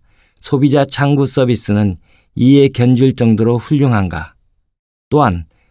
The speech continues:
단기간에 우수한 고소결차 산업 기반을 마련했지만 끊이지 않는 노사 문제와 이어지는 사고들은 어떠한가?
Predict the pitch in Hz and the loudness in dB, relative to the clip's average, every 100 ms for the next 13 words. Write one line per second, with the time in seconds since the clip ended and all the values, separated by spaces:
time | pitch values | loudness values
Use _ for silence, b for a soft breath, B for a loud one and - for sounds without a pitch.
0 | _ - 123 143 151 147 143 143 123 123 | _ -6 0 2 4 2 2 2 0 -2
1 | - 107 113 151 151 _ _ _ - 123 | -2 0 0 -2 -6 _ _ _ -4 0
2 | 151 143 135 135 139 123 139 139 - 120 | 2 2 0 0 -2 0 -2 -2 -4 -2
3 | 123 123 123 107 110 110 101 - 104 98 | 0 2 0 0 2 0 -2 -2 -2 -2
4 | 85 _ _ _ _ - 160 190 185 170 | -6 _ _ _ _ -2 2 2 2 2
5 | 143 143 143 143 127 117 123 117 110 104 | 2 2 4 4 2 2 0 2 2 2
6 | 101 127 160 165 b b - 117 135 127 | 2 0 -2 -6 b b 0 2 4 2
7 | 123 123 117 123 113 110 131 90 - 101 | 2 0 -2 -4 -4 -2 -2 -4 -4 -6
8 | 87 80 - | -4 -10 -16